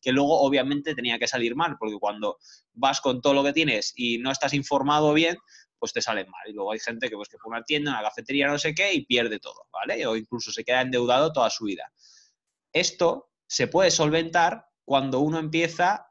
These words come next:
con el network marketing. El network marketing es una forma con la cual no tienes que arriesgar grandes capitales, no tienes que dejarlo todo por ir con eso, es algo que puedes empezar en tus ratos libres, eh, y además lo mejor que tiene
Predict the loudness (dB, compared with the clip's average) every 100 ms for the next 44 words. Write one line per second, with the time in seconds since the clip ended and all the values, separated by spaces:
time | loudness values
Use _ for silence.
0 | -2 2 2 2 2 2 0 -2 -6 -6
1 | -6 -4 -2 -2 -2 -4 -4 -2 -2 -2
2 | -2 0 0 0 -2 0 2 0 4 4
3 | 4 0 -10 -14 -8 -4 -2 -2 -2 -2
4 | -2 -2 0 0 0 0 -2 -2 -2 2
5 | 2 2 0 -2 -6 -4 -4 0 0 0
6 | -4 -4 -2 0 0 2 0 2 2 2
7 | 0 -2 0 0 0 -2 -4 -6 2 2
8 | 2 0 -2 -2 -2 -4 0 -2 -2 _
9 | _ -2 -2 -2 -6 -2 -2 0 0 4
10 | 6 4 -2 -8 _ -20 -20 -20 _ _
11 | 0 4 6 6 2 2 4 4 4 4
12 | 2 0 -4 -6 0 2 2 0 0 0
13 | -2 0 2 0 -4